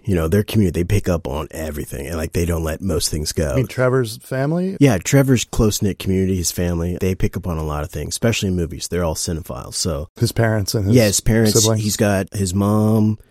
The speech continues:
Speaker 1: his dad's around sometimes. He's got two brothers, three sisters, and he's got an uncle who likes to drink.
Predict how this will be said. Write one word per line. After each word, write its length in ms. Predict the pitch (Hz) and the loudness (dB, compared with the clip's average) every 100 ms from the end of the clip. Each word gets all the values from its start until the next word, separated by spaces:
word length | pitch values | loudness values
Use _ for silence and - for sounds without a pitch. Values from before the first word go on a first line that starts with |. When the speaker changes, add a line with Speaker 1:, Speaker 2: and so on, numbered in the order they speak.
| _ _ - | _ _ -2
Speaker 1:
his 180 | 101 | 0
dad's 400 | - 120 123 120 | 4 4 6 4
around 320 | 110 107 104 90 | 4 2 2 0
sometimes. 720 | 98 92 87 85 82 82 - - _ | -2 0 0 -2 -2 -4 -6 -12 _
He's 240 | _ 95 87 | _ -2 2
got 420 | 104 92 92 90 - _ - | 2 2 0 -2 -8 _ -4
two 240 | - 113 | 4 4
brothers, 560 | 104 104 98 98 92 - _ | 6 4 4 2 0 -4 _
three 180 | - 101 | 0 2
sisters, 800 | - 92 85 95 92 90 85 - - - - | 2 0 0 0 2 2 -2 -6 -12 -20 -12
and 140 | 90 | -6
he's 120 | 90 - | -6 -2
got 380 | 98 92 90 - | -2 0 -2 -2
an 140 | 90 | -4
uncle 540 | 85 85 - 80 80 | -2 -4 -4 -4 -4
who 440 | 87 90 85 85 95 - _ | -2 -2 -2 -6 -12 -14 _
likes 420 | 95 82 78 - | -6 -4 -4 -8
to 80 | - | -10
drink. 400 | 80 78 - - | -8 -10 -10 -14